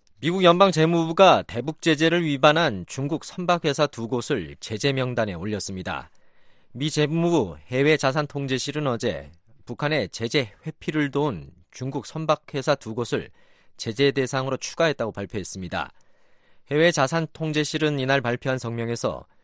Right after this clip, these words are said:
이번 조처는 북한 정권이 미국과 국제사회가 시행 중인 제재를 회피하려고 사용하는 수법뿐만 아니라 미국 정부의 유엔 안보리 결-, 결의 이행 의지도 강조한다고 밝혔습니다.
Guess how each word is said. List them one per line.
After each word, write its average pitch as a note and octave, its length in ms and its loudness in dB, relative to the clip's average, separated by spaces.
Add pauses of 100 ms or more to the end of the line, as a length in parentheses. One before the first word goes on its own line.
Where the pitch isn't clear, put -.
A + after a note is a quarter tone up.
(400)
이번 C#3+ 220 2
조처는 D3 640 -2
북한 - 240 -4
정권이 D3 540 -2 (240)
미국과 C3 580 0
국제사회가 C#3 720 -2
시행 C3+ 380 -4
중인 C3 320 -6 (400)
제재를 C3+ 500 -2 (100)
회피하려고 D3 840 -4
사용하는 C#3+ 420 -4
수법뿐만 - 640 -6
아니라 G#2 400 -4 (640)
미국 C3+ 320 -8
정부의 D3 560 2 (160)
유엔 C3+ 340 0
안보리 B2 500 0
결-, A#2 260 -8 (340)
결의 B2+ 300 -2
이행 B2 560 -4
의지도 A#2 580 -4
강조한다고 A2 640 -6
밝혔습니다. F#2+ 800 -10